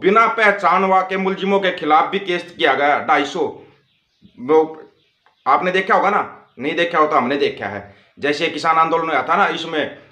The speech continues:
दो हज़ार अनजान आदमियों के खिलाफ कर दिया, फिर उसमें किसी को भी उठा के उसके अंदर डाल देते हैं,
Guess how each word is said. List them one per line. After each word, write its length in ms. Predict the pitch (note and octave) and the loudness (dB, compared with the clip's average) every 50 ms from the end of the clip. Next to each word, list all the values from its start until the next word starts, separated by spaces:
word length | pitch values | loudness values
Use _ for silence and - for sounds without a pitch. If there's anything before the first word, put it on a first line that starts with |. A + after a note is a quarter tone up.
| _ - | _ -12
दो 200 | A#2+ B2 F3+ F#3+ | -4 0 2 2
हज़ार 360 | F3 E3+ E3 D#3+ D#3+ D#3+ D3+ D3 - - - - - C3+ | 2 4 4 4 4 4 4 2 -2 -6 -14 -12 -6 -4
अनजान 280 | D3+ D#3+ D3+ D#3+ D#3 | -2 0 2 2 4
आदमियों 320 | D#3+ E3 D#3+ D3+ E3+ E3+ E3 | 4 4 2 2 0 -4 -4
के 60 | - | -4
खिलाफ 260 | C#3 C#3 C#3 C#3 C3+ | -2 0 0 0 0
कर 100 | D3 C3+ | -2 -4
दिया, 160 | - D#3 D3+ | -2 -2 -2
फिर 120 | D3+ F3 G3 | 0 0 0
उसमें 240 | F#3+ G3+ G3+ G3+ | 0 0 -2 -2
किसी 220 | G3+ G3+ G3 G#3+ A3 | -2 -4 -4 -2 0
को 120 | G#3+ G#3+ | 2 2
भी 120 | A3 G#3+ A3 | 2 2 0
उठा 240 | G#3 G3+ G3 F#3+ | 0 2 2 2
के 120 | F#3+ F#3+ G3 | 2 2 0
उसके 200 | F#3+ F#3+ - F#3+ | -2 -2 -4 -4
अंदर 200 | F3+ F3 F3 E3 | -2 0 0 2
डाल 180 | D#3+ C#3 B2+ | 2 2 0
देते 300 | A#2+ A#2 A2+ G#2 - A#2+ | 0 -4 -10 -10 -10 -10
हैं, 320 | A2+ G#2 F#2 E2+ - _ | -12 -12 -12 -16 -20 _